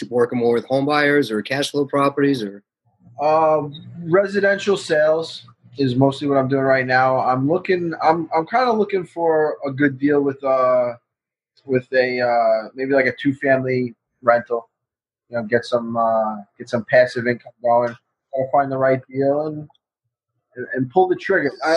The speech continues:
Speaker 2: I listen to a, a lot of the podcasts, and it's like, you just gotta jump in the ring. You just gotta get in there, and you'll figure it out as you go. But it, you, if you win, you lose, you move on to the next one, and, and you already know what you gotta do, what you gotta fix. Uh,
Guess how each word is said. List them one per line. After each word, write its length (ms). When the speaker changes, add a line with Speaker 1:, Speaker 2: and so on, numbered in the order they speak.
Speaker 2:
I 40
listen 360
to 160
a, 20
a 400
lot 220
of 40
the 60
podcasts, 600
and 100
it's 100
like, 160
you 80
just 160
gotta 180
jump 300
in 80
the 100
ring. 300
You 100
just 140
gotta 320
get 160
in 140
there, 320
and 100
you'll 120
figure 320
it 60
out 200
as 140
you 80
go. 320
But 260
it, 220
you, 160
if 100
you 140
win, 180
you 180
lose, 300
you 80
move 260
on 200
to 80
the 80
next 260
one, 220
and, 240
and 180
you 180
already 280
know 220
what 260
you 60
gotta 280
do, 180
what 120
you 100
gotta 180
fix. 500
Uh, 280